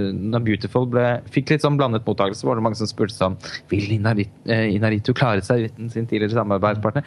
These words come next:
Det er vel ganske åpenbart at han kan, for han er så fantastisk god til å lage film!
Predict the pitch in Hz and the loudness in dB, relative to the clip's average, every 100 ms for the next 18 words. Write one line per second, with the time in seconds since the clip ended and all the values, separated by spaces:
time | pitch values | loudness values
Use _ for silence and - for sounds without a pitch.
0 | - - 101 120 127 135 123 104 101 101 | -8 -4 0 2 2 2 2 2 0 0
1 | 107 110 120 110 123 127 120 127 120 131 | 0 0 0 2 2 2 2 0 -2 -2
2 | 143 131 - - 139 - 143 - 127 131 | 0 0 0 0 -2 0 -2 0 0 2
3 | 139 160 151 110 104 147 233 247 | 2 4 2 2 0 2 2 2